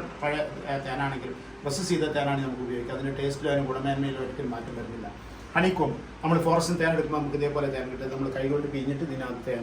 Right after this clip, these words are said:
എടുക്കുന്നു. ബാഗ്സ്, വെളിയിൽ നമ്മൾ കണ്ട ആ ടാങ്കിൻ്റെ അടിയിൽ തേൻ, അതിന് മുകളിൽ വേസ്റ്റും ബാഗ്സും, അത് കോരി എടുത്തിട്ട് ഒരു ബക്കറ്റിനകത്ത് ഇടുന്നു.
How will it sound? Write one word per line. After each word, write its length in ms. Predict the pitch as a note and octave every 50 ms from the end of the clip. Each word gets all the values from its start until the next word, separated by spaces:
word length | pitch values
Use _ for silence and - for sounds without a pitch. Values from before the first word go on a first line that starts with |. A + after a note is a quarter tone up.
| A#2+
എടുക്കുന്നു. 280 | - - - G#2 G2+ - - - - - - - - - - - - - - - - - D3 D3+
ബാഗ്സ്, 300 | D3+ D3+ D3 - - - - - - - - - - E3
വെളിയിൽ 180 | F3+ G3+ G3+ F3+
നമ്മൾ 140 | E3+ E3+ E3+ E3+ D3+
കണ്ട 120 | D3+ D3+ D#3+ D#3
ആ 20 | D3+ D3+
ടാങ്കിൻ്റെ 340 | D3+ D#3+ D#3+ D#3 - D#3 D3
അടിയിൽ 160 | D3 D#3 D3+ - C#3+
തേൻ, 160 | C#3+ C#3 C#3+ - - -
അതിന് 140 | D3 C#3+ C#3+ C#3+
മുകളിൽ 180 | C#3+ C#3+ C3+ C#3
വേസ്റ്റും 280 | C#3 C#3 - C#3+ C#3+ C#3 C3+
ബാഗ്സും, 220 | B2 - - C#3+ C3+
അത് 80 | D3 C#3+ C#3+
കോരി 120 | C#3+ C#3+ D3 -
എടുത്തിട്ട് 240 | B2+ - C#3 - F3 D#3
ഒരു 60 | C#3+ C3
ബക്കറ്റിനകത്ത് 420 | C3 C#3+ C3+ C3 A#2 A#2 A#2 B2 A2+
ഇടുന്നു. 180 | A2 G#2+ A2